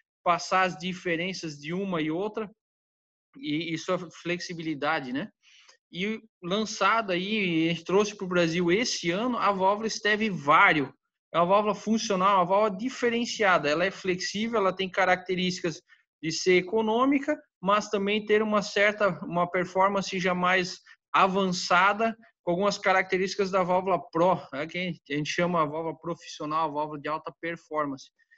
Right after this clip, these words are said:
que vai falar dela mais pra frente aí. Como é que funciona a válvula de controle? Eu gosto sempre de passar esse conceito, da gente conversar um pouquinho e passar essa dica, por, pra, porque o pessoal às vezes confunde, assim, gente, válvula de controle.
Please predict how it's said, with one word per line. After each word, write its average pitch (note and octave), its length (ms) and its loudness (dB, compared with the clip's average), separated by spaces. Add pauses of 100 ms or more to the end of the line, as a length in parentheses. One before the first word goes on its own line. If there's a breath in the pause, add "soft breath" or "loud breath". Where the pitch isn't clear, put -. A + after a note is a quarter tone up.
(140 soft breath)
que - 80 -20
vai F3+ 160 -2
falar E3+ 400 2
dela E3+ 360 -2
mais E3 340 -4
pra F3 120 -6
frente C#3+ 380 -8
aí. A#2+ 140 -10 (1000)
Como G#3+ 160 -6
é E4 80 -4
que - 60 -14
funciona A3 760 -2
a D#3+ 100 -6
válvula E3+ 280 0
de E3 80 -8
controle? F3 340 -4
Eu G#3+ 80 -2
gosto A3+ 240 -4
sempre A#3+ 220 -8
de G#3+ 100 -10
passar G3 400 -8
esse F#3+ 240 -12
conceito, F3 720 -6
da D3+ 80 -8
gente E3 240 -6
conversar E3+ 800 -4
um D3+ 80 -8
pouquinho E3+ 480 -10 (380)
e D3 40 -14
passar D#3 460 -4
essa F3 260 -4
dica, F3 400 -10 (640 soft breath)
por, F3+ 200 -12 (240)
pra, G3+ 240 4
porque G#3+ 240 -8
o - 20 -10
pessoal B3+ 300 -2
às A#3 80 -4
vezes A#3+ 180 -6
confunde, A3 560 -4
assim, E3 320 -6
gente, E3+ 460 -8 (640)
válvula A3+ 300 -2
de G#3+ 80 -10
controle. G3 580 -2